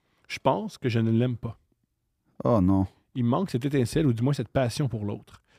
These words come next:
Speaker 1: Je n'ai jamais été le genre de gars à m'attacher ou développer des sentiments rapidement. Donc, c'est peut-être ça.
Speaker 2: Non.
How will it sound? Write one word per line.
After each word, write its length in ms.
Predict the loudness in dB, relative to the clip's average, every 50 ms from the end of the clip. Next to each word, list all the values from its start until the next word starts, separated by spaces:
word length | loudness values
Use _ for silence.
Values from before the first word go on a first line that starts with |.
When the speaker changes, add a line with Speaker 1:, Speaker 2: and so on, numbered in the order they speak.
| _ -14
Speaker 1:
Je 80 | -4 2
n'ai 160 | 4 6 6
jamais 260 | 8 10 10 10 10 10
été 120 | 8 8 6 6
le 60 | 6
genre 180 | 6 6 6
de 120 | 6 4 2
gars 260 | 2 2 0 0 0 -4 _ -6
à 80 | -4 0
m'attacher 480 | 0 0 0 0 0 -2 0 2 2
ou 40 | 2
développer 360 | 2 4 4 2 2 2 2
des 120 | 0 0 -2
sentiments 440 | -2 -4 -6 -8 -6 -4 -4 -2 -2
rapidement. 440 | -2 -4 -4 -4 -4 -4 -4 -6 -8 _ -20 -20 _ _
Donc, 120 | 2 2 2
c'est 80 | 2
peut-être 260 | 2 2 4 4 4 2
ça. 140 | 0 0 0 _ _ _ -4
Speaker 2:
Non. 380 | 0 2 2 4 2 2 0